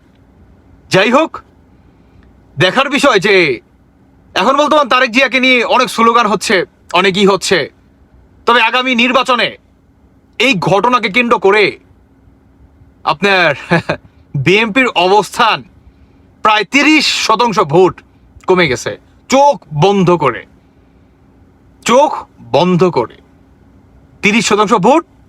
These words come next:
বিএনপির কমে গেছে। তারা যদি এই ধরনের অপকর্মের সাথে যে বা যারা জড়িত,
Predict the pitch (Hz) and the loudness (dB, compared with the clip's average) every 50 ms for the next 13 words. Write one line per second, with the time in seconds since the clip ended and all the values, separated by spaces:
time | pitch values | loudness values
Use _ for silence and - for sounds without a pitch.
0 | _ _ _ _ _ - 135 135 165 190 190 185 165 226 196 156 - 175 175 175 | _ _ _ _ _ -6 -2 2 2 2 2 2 0 -2 -4 -2 0 0 0 0
1 | 156 123 104 - - 139 - - _ _ _ _ _ _ _ _ _ _ - - | 0 -2 -6 -10 -10 -12 -12 -12 _ _ _ _ _ _ _ _ _ _ -4 -2
2 | 202 220 254 233 294 269 240 285 254 - 170 202 240 240 208 233 240 247 254 254 | -2 0 -2 -2 -2 -2 0 -2 -2 0 0 -2 0 0 2 2 2 2 2 0
3 | - - 214 220 226 233 220 254 247 240 208 190 208 202 202 175 208 202 190 180 | 0 -2 -2 -2 -2 -2 0 0 0 0 0 -2 0 -2 0 0 0 0 2 0
4 | 185 185 185 165 233 262 254 190 | 0 0 0 0 0 -2 0 0